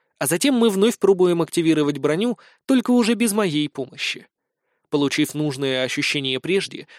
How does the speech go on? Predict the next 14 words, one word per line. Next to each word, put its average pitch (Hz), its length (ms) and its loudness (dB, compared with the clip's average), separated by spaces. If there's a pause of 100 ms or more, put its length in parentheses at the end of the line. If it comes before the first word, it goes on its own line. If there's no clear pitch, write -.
Ольве 208 280 2
легко 190 340 4
может 170 300 0
представить, 160 480 0
как 143 240 -6
кожа 165 240 2
касается 147 520 0
подвижный 139 500 -2
ромбик. - 480 -8 (560)
От 139 200 -2
первого 214 360 4
же 175 120 2
удачного 180 500 4
облачения 156 760 0